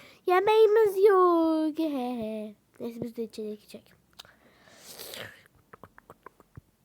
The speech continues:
Bunun içinde yemek var mı diye baktım. Acaba bunlarda var mı yemek? Ay, bunda yokmuş, onu gördük. Ee, bunlarda bir şey yokmuş. Aa!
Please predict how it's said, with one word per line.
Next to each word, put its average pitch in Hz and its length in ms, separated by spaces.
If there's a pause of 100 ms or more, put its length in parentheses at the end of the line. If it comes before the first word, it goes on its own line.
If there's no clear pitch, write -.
(2250)
Bunun 247 80
içinde 240 200
yemek 226 300
var 226 80
mı 226 140
diye 226 160
baktım. 220 320
Acaba 311 340
bunlarda 311 400
var 240 160
mı 254 140
yemek? 190 320 (480)
Ay, 320 200 (160)
bunda 233 180
yokmuş, - 460
onu 233 260
gördük. 214 480 (1200)
Ee, 262 240
bunlarda 269 340
bir 220 60
şey 226 180
yokmuş. 285 500
Aa! 381 420